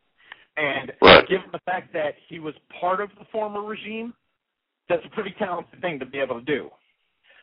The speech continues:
Speaker 1: Um, Stephen Ross has come out and said it. You, you were telling me that, James. I missed that one. But that the, the, we are separated from the old Bill Parcells regime, even though you have Jeff Ireland sitting there.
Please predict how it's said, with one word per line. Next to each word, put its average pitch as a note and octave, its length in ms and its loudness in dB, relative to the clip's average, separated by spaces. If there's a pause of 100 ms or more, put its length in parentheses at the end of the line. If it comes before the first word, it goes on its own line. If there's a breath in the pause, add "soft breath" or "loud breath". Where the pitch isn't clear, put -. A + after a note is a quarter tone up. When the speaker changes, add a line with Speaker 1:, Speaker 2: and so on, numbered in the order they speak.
(220 soft breath)
Speaker 1:
Um, B2+ 360 0 (120)
Stephen F#3+ 280 -8
Ross F#3+ 340 -2
has C3+ 180 -16
come C#3 120 -8
out A2+ 120 -4
and G2 160 -16
said A2 160 -4
it. G#2+ 120 -10
You, E3+ 220 -8
you F3 160 -4
were F3+ 80 0
telling C#3 280 0
me B2+ 80 -10
that, C#3 300 -4 (800)
James. G#2 340 -14
I A#2+ 100 -8
missed C3 360 -10
that B2+ 220 -2
one. G2 280 -16
But A2+ 180 -6
that A#2 240 -4 (880)
the, D#3 80 2 (180)
the, D#3 160 -2 (360)
we F#3 160 -2
are G#3+ 180 2
separated D#3 560 -2
from C#3+ 280 -4
the C#3 120 -10
old D3 260 -4
Bill C#3+ 160 0
Parcells B2+ 500 -6
regime, A#2+ 420 -14 (720 loud breath)
even G3+ 280 -2
though F#3+ 400 2
you D#3 200 -10
have E3 500 -6 (180)
Jeff D3 240 -6
Ireland D3 440 -6 (100)
sitting C#3+ 240 -2
there. E2 160 -20